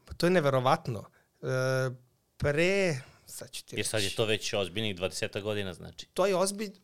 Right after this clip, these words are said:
Speaker 1: to je zapravo, e, pokazatelj da Prokupac može da živi, e, i to,
Speaker 2: Mhm.
Speaker 1: to je
Speaker 2: Da
Speaker 1: bio
Speaker 2: ima potencijal
Speaker 1: eksperiment
Speaker 2: za
Speaker 1: koji
Speaker 2: stari-
Speaker 1: smo, koji smo, e, pokušali da uradimo i on se zapravo pokazao kao uspešan.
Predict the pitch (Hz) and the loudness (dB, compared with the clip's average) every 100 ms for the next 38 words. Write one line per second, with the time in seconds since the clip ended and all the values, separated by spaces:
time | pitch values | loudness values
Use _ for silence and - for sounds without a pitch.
0 | _ _ 190 190 220 208 185 160 147 120 | _ _ -2 0 0 0 2 2 2 0
1 | - _ _ _ - 135 135 139 - 139 | -10 _ _ _ -2 0 0 -4 -2 0
2 | 147 202 190 165 143 - 156 - - - | 0 0 0 0 0 0 0 -2 -2 0
3 | 156 170 143 135 123 143 135 123 104 _ | 4 4 4 0 0 0 0 -2 -8 _
4 | _ _ _ _ 135 123 123 127 113 151 | _ _ _ _ -6 -2 -2 -4 0 0
5 | 98 98 - 165 - 156 117 165 160 175 | 0 -6 2 4 6 4 4 2 4 6
6 | 175 113 123 143 - - 143 131 - - | 6 4 2 6 6 6 2 0 -8 -20
7 | - - - 151 147 - 151 139 131 - | -20 -12 2 4 4 2 0 0 -2 -8
8 | _ 160 135 135 131 127 127 123 _ _ | _ -2 0 2 2 2 -2 -8 _ _
9 | _ _ _ _ _ _ _ _ _ _ | _ _ _ _ _ _ _ _ _ _
10 | - 156 190 190 170 143 156 190 190 196 | 0 0 2 0 0 0 2 4 4 2
11 | 185 185 180 160 170 170 160 - - 147 | 4 4 2 2 2 2 0 -2 0 0
12 | 151 156 147 123 120 - 151 220 247 | 2 0 0 2 0 0 0 0 -2